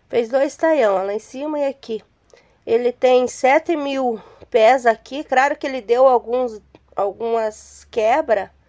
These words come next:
é, devido os insetos, né? As formigas atacaram um pouco, o grilo começou a cortar um pouco, então ele teve uma, uma falha,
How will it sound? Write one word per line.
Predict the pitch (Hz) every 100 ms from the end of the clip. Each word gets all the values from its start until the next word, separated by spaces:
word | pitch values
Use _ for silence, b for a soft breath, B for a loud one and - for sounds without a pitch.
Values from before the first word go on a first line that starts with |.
| b b b b b 240
é, | 226 220 220 -
devido | 208 247 233 226 254 285 233 285 269 262 254 240 220 208 196 - _ _ _ _ -
os | 233 247
insetos, | 294 285 - 262 285 _ 196 - -
né? | 214 233 240 214
As | 208
formigas | 233 214 214 247 294 269 196 202
atacaram | 190 214 - 208 208 202
um |
pouco, | - 196 208 226 233 - 202 - b b b b -
o | 214
grilo | 220 247 302 285 208
começou | 233 196 208 - 233
a |
cortar | 226 202 196 196 214
um |
pouco, | 220 202 220 247 - 233 -
então | 262 247 247
ele | 262
teve | 254 262 262 285
uma, | 285 277 254 233
uma | 247 285
falha, | 285 - 254 240 196 185